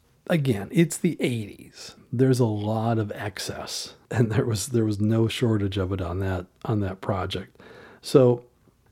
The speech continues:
it's freezing cold. Now, now, to be clear, it was the studio. When I say studio, I'm talking about the, the, the tracking room or the vocal room, the, the big room where the, the artist goes to sing or play guitar.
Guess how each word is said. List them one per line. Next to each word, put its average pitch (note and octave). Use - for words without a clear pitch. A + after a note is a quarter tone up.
it's -
freezing G#3+
cold. -
Now, D3
now, D3+
to D3+
be G3
clear, C3
it D3
was C#3
the B2+
studio. -
When C3
I D3
say D#3+
studio, B2+
I'm G#2
talking A2+
about G2+
the, G2+
the, A2+
the A#2+
tracking G2+
room F#2
or G#2+
the G#2
vocal G2+
room, -
the, A2
the A2+
big B2
room A2+
where G#2
the, G2
the B2
artist G#2+
goes F#2+
to -
sing F#2
or F#2+
play G2
guitar. F#2+